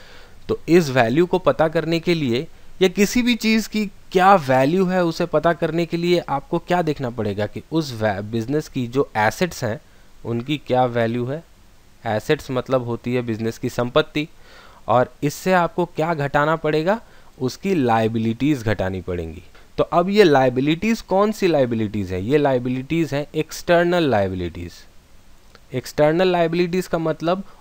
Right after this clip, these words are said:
ओनर को छोड़कर other parties की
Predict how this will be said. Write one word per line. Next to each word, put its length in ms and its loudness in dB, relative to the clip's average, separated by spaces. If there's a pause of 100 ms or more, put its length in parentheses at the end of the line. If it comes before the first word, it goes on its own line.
(200)
ओनर 400 4
को 200 2
छोड़कर 640 2 (140)
other 280 2 (160)
parties 480 -2 (120)
की 220 -4